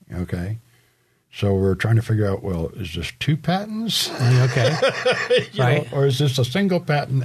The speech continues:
Speaker 1: and a second patent to come later? Those are the things. And it has to do with aging of the heart.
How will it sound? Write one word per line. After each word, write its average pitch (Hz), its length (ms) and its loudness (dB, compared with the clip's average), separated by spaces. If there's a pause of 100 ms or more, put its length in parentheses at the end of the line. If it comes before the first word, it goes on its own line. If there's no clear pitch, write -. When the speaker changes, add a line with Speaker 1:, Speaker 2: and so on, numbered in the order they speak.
Speaker 1:
and 110 100 2
a 104 60 2
second 135 400 0
patent 120 280 0
to 113 60 -2
come 98 280 -4
later? 98 320 -2 (800)
Those 123 200 4
are 113 60 4
the 95 140 0
things. - 260 -8 (560)
And 131 140 4
it - 20 6
has 208 220 2
to 147 80 -4
do 131 160 4
with 110 180 2 (1200)
aging 110 300 4
of 85 60 0
the 80 100 0
heart. - 220 -8